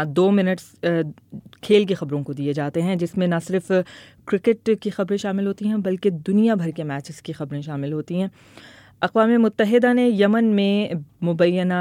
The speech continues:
جنگی جرائم کی تحقیقات کے لیے تفتیش کار بھجوانے کا فیصلہ کیا ہے۔ بی بی سی کے بلیٹن میں موجود اس خبر پر جاوید چودھری نے لکھا کہ شام، عراق، برما، لیبیا اور کشمیر میں بھی اقوام متحدہ تحقیقات کرے۔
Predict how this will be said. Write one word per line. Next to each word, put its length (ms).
جنگی 340
جرائم 300
کی 80
تحقیقات 540
کے 100
لیے 340
تفتیش 520
کار 280
بھجوانے 460
کا 100
فیصلہ 380
کیا 220
ہے۔ 160
بی 120
بی 100
سی 140
کے 100
بلیٹن 360
میں 100
موجود 340
اس 140
خبر 200
پر 120
جاوید 380
چودھری 360
نے 120
لکھا 280
کہ 160
شام، 500
عراق، 480
برما، 440
لیبیا 460
اور 200
کشمیر 440
میں 140
بھی 160
اقوام 260
متحدہ 680
تحقیقات 560
کرے۔ 180